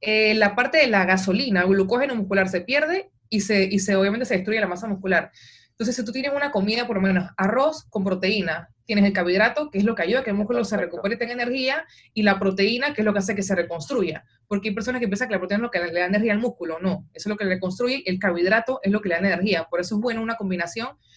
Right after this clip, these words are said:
Speaker 1: de, de proteína con carbohidratos, y realmente un plato de comida está perfecto para después entrenar.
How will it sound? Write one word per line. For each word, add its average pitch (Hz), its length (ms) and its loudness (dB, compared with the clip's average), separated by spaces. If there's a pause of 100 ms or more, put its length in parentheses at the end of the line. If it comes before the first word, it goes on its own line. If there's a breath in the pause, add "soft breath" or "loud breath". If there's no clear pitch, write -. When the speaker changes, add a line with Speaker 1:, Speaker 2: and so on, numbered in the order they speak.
(260)
Speaker 1:
de, 175 500 0
de 180 120 -2
proteína 190 360 -2
con 208 100 -16
carbohidratos, 240 680 0
y 196 60 -8
realmente 190 340 2
un 214 160 -4
plato 214 240 0
de 202 100 -2
comida 190 440 -2
está 185 220 -8
perfecto 190 420 -6
para 160 140 -8
después 190 200 -2
entrenar. 160 380 -6